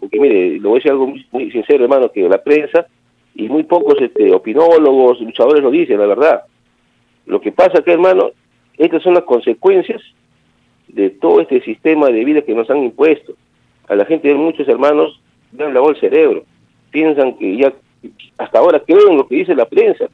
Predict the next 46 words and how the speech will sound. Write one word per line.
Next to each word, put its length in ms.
Muchos 240
hermanos 220
piensan 360
así, 320
piensan 360
así, 80
o 100
sea, 220
y 200
uno 300
dice, 200
¿por 200
qué 320
los 300
hermanos 380
todavía 340
creen 240
en 40
nuestros 220
ver-, 260
en, 220
en 120
los 100
verdugos 500
que, 420
que 100
dominan 400
este 160
sistema? 440
¿Por 140
qué? 120
Porque, 680
hermano, 380
en 180
treinta 360
años 160
que 60
han 300
pasado, 180
lo 140
que, 140
en 280
estos 220
últimos 200
treinta 180
años, 240